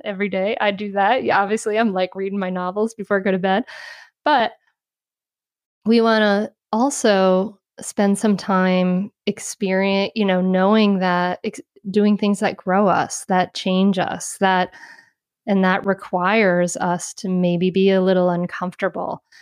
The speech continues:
And so we don't wanna jump to, like, way outside our comfort zone, but maybe just keep pushing the edges of that comfort zone a little bit more.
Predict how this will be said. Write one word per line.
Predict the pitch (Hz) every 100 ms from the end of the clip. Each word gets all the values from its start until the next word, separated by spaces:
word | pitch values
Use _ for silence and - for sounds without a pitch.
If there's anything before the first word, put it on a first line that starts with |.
| _
And | 202 196
so | - 196
we | 185 196
don't | 202 220
wanna | 220 202 190
jump | - 185 185
to, | - 196 180
like, | 175 170
way | 262 359 359
outside | 330 320 311 285
our | 277
comfort | 277 262 247
zone, | 247 233 226 226
but | 208
maybe | 208 202 208
just | 202 208 - -
keep | - -
pushing | - 196 196
the | 185
edges | 185 180 190 180
of | 170
that | 175 175
comfort | - 190 - -
zone | - 175 175
a | 175
little | 175 170
bit | 175 -
more. | 175 170 185 170